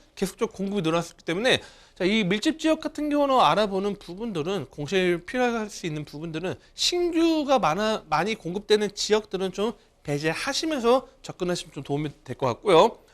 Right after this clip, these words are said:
자, 요즘에 보면 노-, 요즘에 보면 우리가 보면 각종 사이트 보면 밀집도나 그런 것들 보면요, 노후도 같은 경우도 그래프로 또 지도로 또 표시된 것도 있기 때문에 그런 것도 참고하시면 돼-, 도움이 될 것 같고요. 그다음에 아파트하고 오피스텔 공급에 상당히 민감하다 써놨는데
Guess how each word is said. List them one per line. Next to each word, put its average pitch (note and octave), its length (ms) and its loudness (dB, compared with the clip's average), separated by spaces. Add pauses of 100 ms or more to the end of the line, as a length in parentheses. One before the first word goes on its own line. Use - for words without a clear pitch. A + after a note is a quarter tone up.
(220)
자, A#3 120 2
요즘에 B3+ 280 4
보면 A3 340 0
노-, G#3+ 240 0
요즘에 A3+ 220 -2
보면 G3+ 640 0
우리가 E3 200 -2
보면 D3 280 -8 (640)
각종 - 260 -8
사이트 A#3+ 300 0
보면 D#3 320 -2
밀집도나 F3+ 800 2
그런 D3+ 180 -8
것들 D3+ 180 -6
보면요, B2+ 420 -6
노후도 A#3+ 480 2
같은 G#3+ 260 -6
경우도 F3 360 -6 (240)
그래프로 F#3+ 800 -2 (100)
또 C3 140 -12 (380)
지도로 F#3 480 2 (100)
또 - 80 -14
표시된 G3 400 -2
것도 E3 200 -4
있기 G#2+ 120 -2
때문에 C3+ 220 -12
그런 B2+ 180 -8
것도 C3+ 140 -8
참고하시면 F#3 380 -4
돼-, G2+ 120 -10 (140)
도움이 A#2+ 160 -2
될 G#2+ 100 -8
것 G#2+ 120 -6
같고요. E3+ 440 0 (520)
그다음에 C4 200 6
아파트하고 D4 540 8
오피스텔 C#4+ 380 0
공급에 A#3+ 300 0
상당히 C#4 280 0
민감하다 G#3+ 420 2
써놨는데 A3 720 -2